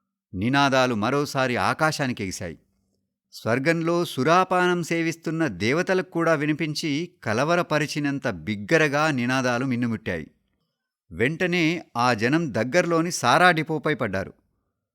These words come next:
తామరాకు పాదాలు ఇనుప పాదాలు కాగా, సారా పొట్లాలు గాలిబుడగల్లా చిట్లిపోయి చిన్న సైజు కాల్వలు పారుతున్నాయి.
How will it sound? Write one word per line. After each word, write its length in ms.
తామరాకు 560
పాదాలు 720
ఇనుప 320
పాదాలు 500
కాగా, 540
సారా 460
పొట్లాలు 680
గాలిబుడగల్లా 840
చిట్లిపోయి 960
చిన్న 180
సైజు 360
కాల్వలు 400
పారుతున్నాయి. 580